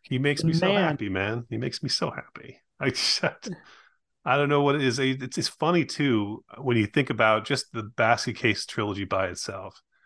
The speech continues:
Speaker 1: and how much different two and three are than number one. But all three of them, I get the same high off of all of those <laughs> films, whether it's something that's, you know, a lot more grim and gritty and more of a classic kind of monster movie,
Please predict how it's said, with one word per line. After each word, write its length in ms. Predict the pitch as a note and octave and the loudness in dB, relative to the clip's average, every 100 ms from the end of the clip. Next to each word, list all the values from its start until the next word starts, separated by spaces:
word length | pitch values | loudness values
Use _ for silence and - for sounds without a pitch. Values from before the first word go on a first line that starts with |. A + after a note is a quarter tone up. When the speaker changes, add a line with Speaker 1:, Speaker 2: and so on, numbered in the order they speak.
| _ _ - | _ _ -4
Speaker 1:
and 160 | F#2+ | -2
how 140 | C3 A#2 | 2 2
much 160 | A2+ | 2
different 440 | - G#2 G#2+ G#2 - | 0 2 2 -2 -4
two 200 | C3 G#2+ | 0 0
and 100 | F#2 | 0
three 160 | G#2+ | 0
are 160 | G2 G2+ | 2 2
than 120 | F#2 | 0
number 240 | G2 G2 G2 | -2 -2 2
one. 240 | A2+ A2+ | 4 4
But 80 | G#2+ | 2
all 160 | C3 | -2
three 260 | G#3 - A#3+ | -2 -2 0
of 60 | D#3+ | 2
them, 200 | A#2+ B2 | 0 -2
I 120 | A#2+ | -4
get 180 | B2+ C3 | -4 -4
the 80 | |
same 540 | B2 - C3 C3+ C3+ - _ _ _ _ _ - | -2 0 2 0 -2 -8 _ _ _ _ _ -6
high 500 | C3 D#3 C3 F#2+ - - | 2 2 2 -2 -10 0
off 260 | A#2 A#2 | 2 4
of 100 | C3 | 2
all 180 | A#2+ B2 | 2 2
of 100 | A2+ | 2
those 280 | G#2 E2 - - | 0 0 -4 -4
<laughs> 60 | - | 0
films, 340 | C#3+ A#2+ G2+ - - _ | 2 2 -2 -8 -20 _
whether 240 | - A#2 A#2 | 0 2 2
it's 100 | - | 2
something 240 | B2 B2 | 2 2
that's, 240 | A2+ G2+ - C#3+ | 2 0 -4 -4
you 140 | A2+ | -2
know, 220 | G2+ G#2+ | 0 -2
a 60 | A2 | -2
lot 320 | A2 A2+ A2+ | 4 4 4
more 300 | B2 A#2 A2+ | 0 2 4
grim 560 | A2+ A2 A#2 A#2+ B2 B2+ | 2 2 4 4 4 2
and 200 | A#2 G#2+ | 0 0
gritty 480 | A2 B2 C3 C3 - _ _ _ - | 2 2 2 -2 -8 _ _ _ -4
and 320 | G#2 G#2 G#2+ | 0 0 -2
more 300 | A#2+ A2 A#2+ | -2 2 4
of 60 | A#2 | 4
a 60 | |
classic 540 | - A#2 A2 A2+ - - | 0 0 2 2 0 0
kind 140 | B2+ | 0
of 60 | A2+ | 2
monster 380 | A#2 A#2+ - B2 | 2 2 0 0
movie, 420 | B2+ C3 C3+ | 2 2 0